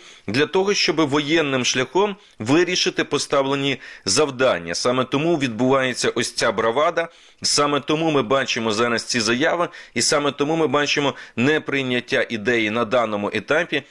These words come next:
про запровадження припинення вогню на, е, тридцять днів. І, власне кажучи, а, тут, е, треба сказати, що, а, в принципі, позиція є надзвичайно крихкою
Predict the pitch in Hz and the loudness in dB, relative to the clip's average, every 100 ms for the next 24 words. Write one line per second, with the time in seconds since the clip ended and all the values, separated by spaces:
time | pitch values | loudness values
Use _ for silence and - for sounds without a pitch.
0 | - _ 127 127 135 135 131 127 110 113 | -20 _ -2 0 0 2 2 0 0 -2
1 | 110 113 113 127 113 113 107 127 135 147 | -2 -4 -2 0 2 0 0 0 0 0
2 | 156 - - - 110 131 131 135 - - | -2 -10 -20 -4 0 0 0 -4 -8 -8
3 | 104 98 139 135 139 117 127 127 85 - | -6 -2 -2 0 -2 -2 -2 0 -2 -6
4 | _ _ _ _ _ _ _ - _ _ | _ _ _ _ _ _ _ -20 _ _
5 | - 110 117 113 113 139 165 143 135 110 | -6 -2 0 0 0 0 -2 -2 0 -2
6 | 113 107 147 151 - - - - - - | -4 -4 -4 -4 -10 -20 -20 -20 -6 -2
7 | 117 120 117 117 113 76 98 - 135 - | 0 0 0 0 -2 -6 -8 -6 -4 0
8 | 127 120 - - 131 127 - 123 123 143 | 2 2 0 -2 0 0 -2 -2 -2 -2
9 | 139 123 - 117 113 98 - - - - | -2 -2 0 2 2 -2 -10 -20 -20 -20
10 | - - 113 113 113 110 - 143 156 131 | -8 -2 0 0 0 -2 -2 -2 -2 -2
11 | 123 - 110 90 - _ - - - - | -4 -2 -2 -2 -4 _ -20 -20 -20 -6
12 | - 120 147 147 131 117 110 131 127 107 | -2 2 0 0 0 0 0 -2 0 -2
13 | 110 107 131 123 113 - 117 - - 98 | -2 0 0 0 -2 -4 -4 -4 -4 0
14 | 87 92 | 2 2